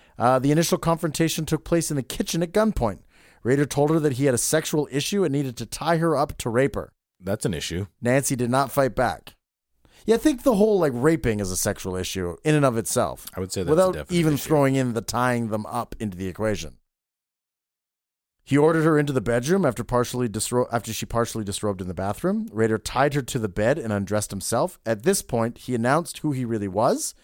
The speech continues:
Speaker 1: made it clear he was the same person who had killed the Oteros, and proceeded to strangle her to death with a ligature.
Speaker 2: What's
Speaker 1: So,
Speaker 2: a ligature?
Speaker 1: it's a, a anything, uh, that you can bind and tie and,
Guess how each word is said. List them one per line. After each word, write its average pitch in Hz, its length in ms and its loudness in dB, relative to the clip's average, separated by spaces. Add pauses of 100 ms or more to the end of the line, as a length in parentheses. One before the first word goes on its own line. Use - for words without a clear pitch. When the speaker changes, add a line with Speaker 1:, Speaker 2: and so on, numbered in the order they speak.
(240)
Speaker 1:
made 127 160 2
it 127 100 -2
clear 147 240 0
he 147 140 2
was 123 140 -2
the 113 100 -4
same 139 240 0
person 147 340 -2
who 139 120 0
had 104 120 0
killed 120 240 -4
the 107 120 -4
Oteros, 156 680 0 (360)
and 110 140 -8
proceeded 160 380 -2
to - 40 -8
strangle 180 440 2
her 185 100 2
to 165 80 -4
death 160 320 0
with 147 80 -4
a 120 60 -4
ligature. 117 500 -4 (640)
Speaker 2:
What's - 140 -6
Speaker 1:
So, 151 140 6
Speaker 2:
a - 40 4
ligature? 85 320 -4 (840)
Speaker 1:
it's 190 140 0
a, 180 220 4 (120)
a 139 120 0 (200)
anything, 143 840 2 (120)
uh, 127 380 2
that 113 320 -4
you 117 60 -4
can 110 240 -2
bind 110 500 0
and 95 180 -6
tie 104 300 0
and, 98 280 -4